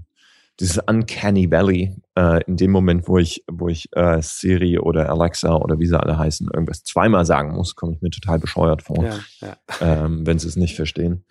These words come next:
Speaker 2: Ja.
Speaker 1: Ähm, aber es funktioniert ja schon immer besser und wenn man einmal den Syntax irgendwie erfasst hat, äh, durch Experimentieren, äh, funktioniert's relativ gut.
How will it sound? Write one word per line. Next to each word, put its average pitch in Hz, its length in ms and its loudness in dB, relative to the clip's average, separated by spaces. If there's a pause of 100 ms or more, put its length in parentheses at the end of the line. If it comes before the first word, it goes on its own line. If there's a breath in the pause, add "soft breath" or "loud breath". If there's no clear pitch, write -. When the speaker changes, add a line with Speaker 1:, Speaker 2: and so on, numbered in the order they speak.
(120)
Speaker 2:
Ja. 107 580 0
Speaker 1:
Ähm, 101 320 2
aber 104 240 4
es 104 80 0
funktioniert 113 560 0
ja 92 140 2
schon 95 160 -4
immer 87 160 0
besser 90 480 0
und 87 260 0
wenn 87 100 0
man 87 160 2
einmal 85 220 2
den 82 160 -2
Syntax 85 580 0
irgendwie 85 300 0
erfasst - 460 -4
hat, 82 240 -2 (240)
äh, 82 200 2
durch 78 200 -4
Experimentieren, 82 800 -4 (580 loud breath)
äh, 85 320 4
funktioniert's 90 840 0
relativ 90 540 2
gut. 95 280 -4